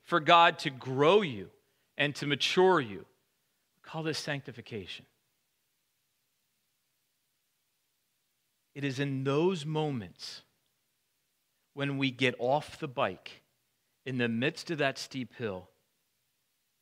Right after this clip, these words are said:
and we feel every part of our pain that we become better and we get more equipped to bear it. And the next time we're climbing a hill, we get a little further up before we have to get off the bike.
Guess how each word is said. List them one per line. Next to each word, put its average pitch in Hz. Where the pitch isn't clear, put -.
and 120
we 120
feel 123
every 147
part 139
of 123
our 113
pain 95
that 113
we 127
become 123
better 107
and 123
we 123
get 123
more 131
equipped -
to -
bear 107
it. 98
And 120
the 110
next 110
time 139
we're 131
climbing 123
a 110
hill, 117
we 110
get 110
a 107
little 120
further 113
up 104
before 107
we 104
have 92
to 101
get 98
off 92
the 98
bike. 85